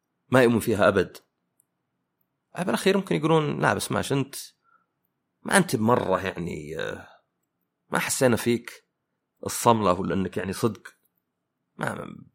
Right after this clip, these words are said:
يعني مع القضية، كأنك قاعد تجامل، ما أنت بأول واحد يكتب عنها، آه، صراحة لك أسبوعين ما تكلمت عن ذا الشيء". فتخسر الثنتين. والنقطة الثالثة المهمة في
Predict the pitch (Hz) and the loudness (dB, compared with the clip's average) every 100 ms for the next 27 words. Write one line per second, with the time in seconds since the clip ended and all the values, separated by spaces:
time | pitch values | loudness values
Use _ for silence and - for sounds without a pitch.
0 | _ - 80 80 76 - - 92 92 104 | _ -12 -8 -6 -8 -8 -4 -2 -2 -2
1 | 92 85 - - 196 135 - - 101 95 | -2 -4 -6 -2 0 0 -2 -8 -6 -6
2 | 90 104 95 92 85 87 - - _ - | -2 2 2 0 -6 -12 -18 -20 _ -4
3 | 87 165 123 110 104 101 98 - 98 - | -2 0 4 6 6 6 6 4 -8 -8
4 | - 92 101 90 95 92 - _ _ - | -8 -2 -2 0 -2 -2 -8 _ _ -16
5 | 120 113 - 160 147 135 - 117 120 113 | -8 -4 4 4 4 0 0 2 2 4
6 | 107 - 110 107 95 - 95 92 - 98 | 2 0 -2 -2 -2 -4 -4 -4 -4 -2
7 | 95 87 - _ _ _ _ _ _ _ | -2 -4 -12 _ _ _ _ _ _ _
8 | _ _ _ _ _ _ - - 110 110 | _ _ _ _ _ _ -8 2 4 4
9 | 123 - - _ _ _ - 208 214 170 | 0 -6 -14 _ _ _ -6 0 2 2
10 | - 165 180 - _ _ _ _ _ _ | -2 0 -2 -2 _ _ _ _ _ _
11 | _ _ _ _ _ _ _ _ _ _ | _ _ _ _ _ _ _ _ _ _
12 | _ _ _ _ _ _ - 127 131 131 | _ _ _ _ _ _ 0 2 4 2
13 | 160 214 196 - 190 120 110 110 127 107 | 0 2 0 4 4 4 0 0 2 2
14 | 92 - 92 85 - | 0 -2 -6 -6 -10